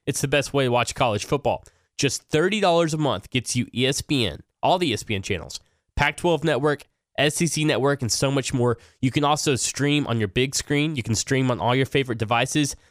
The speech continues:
Sling T V basically gives you all the live T V you love, only better. There's no useless channels. Don't you hate paying a hundred dollars a month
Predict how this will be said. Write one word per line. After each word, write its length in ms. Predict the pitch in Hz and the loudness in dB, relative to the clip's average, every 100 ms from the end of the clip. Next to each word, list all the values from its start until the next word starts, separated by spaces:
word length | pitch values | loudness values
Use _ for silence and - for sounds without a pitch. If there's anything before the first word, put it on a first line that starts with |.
| _ | _
Sling 320 | - 185 240 220 | -4 0 0 0
T 140 | 220 | 0
V 160 | 208 185 | 0 0
basically 520 | 165 180 - 160 156 | 2 0 -2 0 0
gives 260 | 120 131 | 0 0
you 140 | 127 113 | 0 0
all 200 | 123 139 | 0 0
the 60 | |
live 260 | 131 135 127 | 2 0 0
T 140 | - | -2
V 100 | 131 | -2
you 140 | 127 110 | 0 0
love, 340 | 110 123 127 - _ _ _ | 2 0 -2 -12 _ _ _
only 240 | 127 127 110 | -2 0 2
better. 280 | 120 110 - _ _ _ | 0 -2 -4 _ _ _
There's 240 | 120 104 | -2 0
no 140 | 131 139 | 2 2
useless 460 | 175 170 185 170 | 2 0 2 0
channels. 360 | - 143 92 92 | 0 -2 -2 -2
Don't 200 | - 120 | -4 -2
you 120 | 185 | 0
hate 400 | 120 127 139 - | 2 2 0 -4
paying 240 | 143 123 110 | -2 0 0
a 40 | |
hundred 240 | 107 127 | 0 2
dollars 260 | 123 120 110 | 2 2 0
a 40 | |
month 380 | 101 107 117 - | 0 0 -2 -8